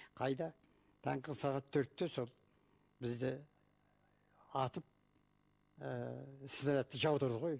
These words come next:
неміс фашистері. Брест қамалы енді границада ғой. Бұл көзден өтеді, бұл көзден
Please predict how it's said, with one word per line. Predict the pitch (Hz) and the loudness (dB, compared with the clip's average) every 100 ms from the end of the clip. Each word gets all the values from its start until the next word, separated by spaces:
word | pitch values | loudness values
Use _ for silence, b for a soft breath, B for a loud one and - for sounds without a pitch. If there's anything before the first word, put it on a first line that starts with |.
| - | 0
неміс | 131 123 - | 2 2 0
фашистері. | 131 - 110 - 110 113 _ b b b b 123 | -2 -2 -6 -4 -4 -6 _ b b b b 0
Брест | 143 127 151 | 2 2 2
қамалы | 147 151 156 | 2 4 2
енді | 147 135 B B - | 2 0 B B 2
границада | 151 170 160 - 156 131 | 4 6 4 4 2 2
ғой. | 113 - B B 127 | 0 -6 B B 0
Бұл | 156 | 4
көзден | 180 160 175 165 | 6 6 6 6
өтеді, | 208 202 - B B B 123 | 6 4 -2 B B B 0
бұл | 143 | 4
көзден | 151 165 | 4 4